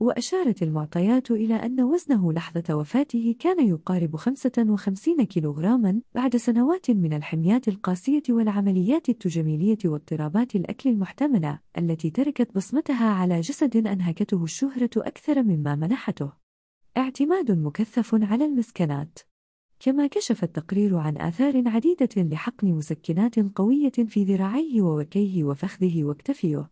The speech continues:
من دون وجود أثر لأدوية فموية، في دلالة على اعتماده شبه الكامل على الحقن للتخفيف من الأرق والأوجاع التي لازمته حتى لحظاته الأخيرة. ندوب التجميل وأسرار السنوات الأخيرة.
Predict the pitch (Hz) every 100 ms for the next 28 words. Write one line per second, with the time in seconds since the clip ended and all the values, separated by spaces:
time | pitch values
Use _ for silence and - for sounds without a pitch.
0 | - 269 285 359 359 202 160 165 156 -
1 | 247 240 208 185 156 156 202 294 262 220
2 | 214 208 214 269 240 240 - - 233 208
3 | 226 330 285 214 190 160 156 151 170 226
4 | 226 202 190 - 160 147 - 254 247 220
5 | 202 208 214 - - 240 165 - 160 -
6 | 208 - 170 156 143 156 269 - 240 220
7 | 202 220 220 349 277 208 180 - 151 147
8 | 175 254 240 214 196 370 - 254 208 -
9 | 165 175 175 160 151 160 - 254 156 147
10 | _ _ _ _ _ - 233 233 359 339
11 | 165 160 160 151 185 233 196 180 208 -
12 | 294 339 254 - 170 156 190 240 214 -
13 | - 160 147 139 -